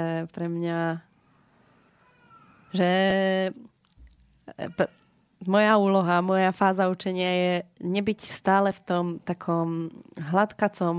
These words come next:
e, pohľade, keď oni niečo také povedia. A že dovoliť im to povedať tak ľahko, bez toho, aby som sa ja z toho tešila, že, že to, že to je veľmi dobré a super, čo povedali, alebo urobili, alebo tak ďalej.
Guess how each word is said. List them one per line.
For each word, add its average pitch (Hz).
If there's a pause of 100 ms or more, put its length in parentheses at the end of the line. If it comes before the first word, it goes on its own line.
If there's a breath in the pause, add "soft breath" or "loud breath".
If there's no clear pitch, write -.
e, - (440)
pohľade, 180
keď -
oni 175
niečo 175
také 165
povedia. 156 (1120 soft breath)
A 170
že 170
dovoliť 190
im 185
to 180
povedať 175
tak 180
ľahko, 180
bez 185
toho, 190
aby 175
som 180
sa 175
ja 175
z -
toho 175
tešila, 175
že, 170 (560)
že 170
to, 165 (180)
že 170
to -
je 170
veľmi 208
dobré 180
a 165
super, 165
čo 160
povedali, 160
alebo 160
urobili, 165
alebo 160
tak 160
ďalej. 165